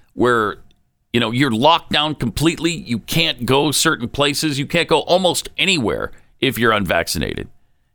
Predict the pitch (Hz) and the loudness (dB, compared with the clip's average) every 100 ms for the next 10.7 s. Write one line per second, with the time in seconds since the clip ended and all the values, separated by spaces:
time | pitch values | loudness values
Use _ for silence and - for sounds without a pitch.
0 | _ _ _ - 120 113 113 - 117 104 | _ _ _ -2 0 0 -2 0 0 0
1 | 95 - 107 104 - - 196 247 226 220 | 0 0 0 0 -4 -4 -2 0 2 0
2 | 160 170 143 - 160 190 202 135 87 147 | 2 2 2 2 2 2 0 -2 -2 -2
3 | 180 143 76 98 - - _ 123 123 127 | 0 0 -2 -4 -8 -20 _ -2 0 2
4 | 120 113 101 104 - 104 95 113 147 175 | 2 0 0 -2 0 0 2 0 0 0
5 | - 226 - 233 180 131 147 139 143 - | 0 0 0 0 2 2 2 2 0 -6
6 | - _ _ _ _ 175 175 175 165 143 | -18 _ _ _ _ 2 4 4 2 2
7 | 156 160 147 - - 143 160 - - 160 | 4 4 0 -4 -4 0 0 -2 -2 0
8 | 139 190 247 - 120 120 151 160 147 160 | 2 0 0 -2 -2 0 0 0 0 0
9 | 202 - 123 120 123 - 165 180 190 214 | 0 0 -2 -2 -2 2 2 2 2 0
10 | - 147 76 73 78 - - | 0 -2 -4 -6 -6 -6 -12